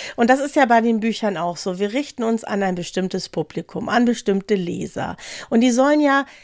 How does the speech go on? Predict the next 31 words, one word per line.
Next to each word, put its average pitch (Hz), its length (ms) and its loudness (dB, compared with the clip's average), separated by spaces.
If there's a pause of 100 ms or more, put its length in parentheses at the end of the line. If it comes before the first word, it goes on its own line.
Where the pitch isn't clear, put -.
(280)
also 226 220 2
ich - 160 -6
bin 320 100 0
ja 320 120 4
schon 247 260 0
Fan 311 380 0
davon, 202 600 0 (260)
dass 220 200 0
es 240 240 -4 (340)
Schriftsteller 285 640 2
gibt, 269 220 -4
die 214 120 2
haben 240 120 2
einen 240 140 2
ganz 302 400 0
klaren, 294 680 2 (120)
einfachen 262 640 0
Stil. 214 540 -2
Für - 140 -2
mich 262 160 2
ist 247 140 -6
Bernhard 220 280 2
Schlink 247 320 0
auch 180 100 -4
immer 165 200 -6
so 165 100 -10
ein 156 60 -8
Beispiel. - 640 -10
Oder 208 240 2
Uwe 208 220 -2
Timm, 202 360 0